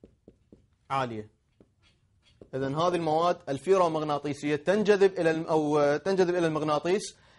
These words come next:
الاعتيادي، بينما الدايامغناطيسية، آه، تتنافر مع المغناطيس القوي تنافرا ضعيفا، والبارامغناطيسية تتجاذب مع المغناطيس القوي تجاذبا ضعيفا. هذا بالنسبة إلى النقطة الأولى.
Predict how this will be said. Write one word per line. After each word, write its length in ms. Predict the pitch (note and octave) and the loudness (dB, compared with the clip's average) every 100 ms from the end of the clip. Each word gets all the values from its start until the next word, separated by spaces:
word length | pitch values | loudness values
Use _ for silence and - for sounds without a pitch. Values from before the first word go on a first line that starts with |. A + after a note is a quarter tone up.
| _ F3+ | _ -2
الاعتيادي، 840 | G#3+ F#3 - E3 E3 D3+ F3 F3+ - - | 2 2 2 4 4 4 0 -4 -14 -4
بينما 380 | D#3 F3 F3+ E3+ | 0 2 2 0
الدايامغناطيسية، 1300 | D3+ F#3+ A3+ G#3 G3 F#3+ F3+ F3 E3 E3+ D#3+ E3 E3 - _ - | 4 4 4 4 0 0 0 -2 -4 -2 0 0 -2 -14 _ 0
آه، 280 | D3 C#3+ C#3+ | 4 4 2
تتنافر 640 | C#3+ C#3+ D#3+ F#3 F#3 F#3 | 2 0 2 2 2 2
مع 160 | F3 D#3 | 2 0
المغناطيس 600 | D#3+ D#3 D#3 D3 F3+ - | 0 -2 -2 0 -2 0
القوي 680 | D#3 C#3 - F#3 F3+ F3+ - _ _ - | -2 -2 2 4 4 0 -4 _ _ -4
تنافرا 460 | D#3 E3 F3 E3 D3+ | -2 0 0 2 0
ضعيفا، 600 | C3 C3+ E3+ E3+ F3+ F3 | 2 2 2 2 0 0
والبارامغناطيسية 1200 | C#3 C#3+ C3+ F3 F#3 F3+ F3 F3 E3 E3 - E3 | 0 0 2 2 4 4 2 0 -2 -4 -2 0
تتجاذب 760 | D#3+ D#3+ D#3 C#3 F3 G#3+ G3 D3+ | 0 0 -2 0 4 4 2 0
مع 200 | E3+ G3 | 0 0
المغناطيس 680 | G3+ G3+ G3 F#3+ G3 G3 G3 | 0 0 0 0 2 0 -2
القوي 400 | F3+ F#3 F#3+ F#3+ - _ - | 0 4 4 2 -4 _ -4
تجاذبا 640 | D3 E3+ F3+ F3 F3+ F#3 - _ - | 2 4 4 4 0 -2 -8 _ -4
ضعيفا. 460 | C#3+ F#3 D#3+ C3 B2+ | 4 4 4 0 -2
هذا 220 | E3+ G#3 G3 | 2 2 2
بالنسبة 480 | G3 G3 F#3+ F#3 | 2 -2 -2 0
إلى 260 | F#3 F#3 F#3+ - | 4 4 4 -4
النقطة 380 | D#3+ F3+ F3+ D#3 | -2 -2 0 0
الأولى. 460 | D3 D#3 D#3 D#3+ | 0 0 4 4